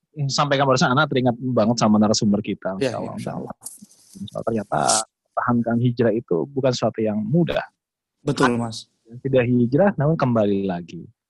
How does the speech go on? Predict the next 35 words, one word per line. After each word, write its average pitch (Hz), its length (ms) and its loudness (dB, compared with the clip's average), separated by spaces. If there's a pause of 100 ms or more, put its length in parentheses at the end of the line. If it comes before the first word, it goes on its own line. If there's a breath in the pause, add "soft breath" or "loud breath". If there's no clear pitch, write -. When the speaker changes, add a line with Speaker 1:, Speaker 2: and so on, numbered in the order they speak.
(240)
Speaker 2:
Hmm. 123 80 -16
Speaker 1:
Sampai 113 240 0 (160)
awal, 175 180 2
barakah 117 460 0
anak 160 160 2
sudah 104 160 0
bisa 101 160 -2
kembali 95 240 -4
lagi, 90 320 -10
Masya 82 320 -12
Allah. - 240 -18
Salam. 98 480 -6 (320)
Speaker 2:
Masya 95 400 -4
Allah. - 180 -10 (140)
Speaker 1:
Masya 92 480 -10
Allah. - 240 -18 (280)
Sebelumnya 233 480 4
ini 233 80 4
ada 190 240 4
beberapa 180 240 6
pertanyaan, 175 880 4
Bang 117 160 0
Zoka, 143 480 4
tapi 120 220 -2
kayaknya 147 240 2
kita - 20 4
beri 123 160 -2
Speaker 2:
Am- 117 80 0
Speaker 1:
dulu 110 80 -2
sebentar - 560 0
sebelum 120 240 0
kita - 80 -2
akan 107 160 -2
Speaker 2:
Hmm. 120 160 0
Speaker 1:
melanjutkan 151 460 0